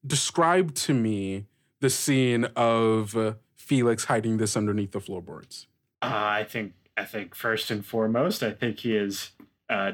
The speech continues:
Speaker 2: diligently making sure that no one else is around.
Speaker 1: Mm-hmm.
Speaker 2: Um,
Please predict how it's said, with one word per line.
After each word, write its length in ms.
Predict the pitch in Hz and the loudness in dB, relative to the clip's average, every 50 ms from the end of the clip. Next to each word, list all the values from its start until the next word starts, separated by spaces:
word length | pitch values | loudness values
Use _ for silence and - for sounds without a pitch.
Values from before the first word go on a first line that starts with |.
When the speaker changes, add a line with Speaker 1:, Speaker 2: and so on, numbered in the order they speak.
| 98 - | -6 -4
Speaker 2:
diligently 580 | - 165 190 214 202 156 175 220 208 185 185 180 | 0 2 2 4 2 2 2 2 2 2 2 2
making 360 | 170 170 175 156 - 180 165 | 2 0 0 0 0 0 0
sure 340 | 151 - - 165 160 160 151 | 0 0 0 2 2 2 2
that 160 | 151 151 131 | 2 2 2
no 160 | 127 127 123 | 2 2 2
one 140 | 131 131 123 | 2 2 2
else 260 | 123 123 123 - - | 2 0 0 -2 -2
is 100 | 147 131 | 0 0
around. 640 | 151 139 120 98 92 92 92 101 117 135 139 - - _ _ _ _ _ _ _ - | 0 0 0 0 -2 -2 -2 -2 -2 -4 -4 -8 -12 _ _ _ _ _ _ _ -10
Speaker 1:
Mm-hmm. 260 | 135 104 - 95 95 107 - _ _ _ _ _ _ - 113 | -8 -8 -8 -10 -12 -12 -16 _ _ _ _ _ _ -6 -2
Speaker 2:
Um, 460 | 110 113 113 113 113 110 110 110 | -2 0 0 0 0 0 -2 -4